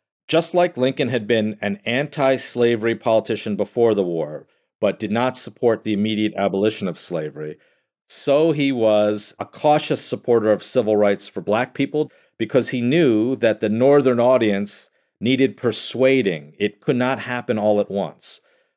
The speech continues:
So, for example, like we said, he supported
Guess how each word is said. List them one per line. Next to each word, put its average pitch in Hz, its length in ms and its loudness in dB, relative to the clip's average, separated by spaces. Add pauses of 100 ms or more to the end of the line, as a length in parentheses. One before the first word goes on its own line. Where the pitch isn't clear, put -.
So, 110 200 2
for 139 160 2
example, 123 580 0
like 104 220 0
we 143 100 0
said, 92 520 -2 (220)
he 123 120 -2
supported 135 960 2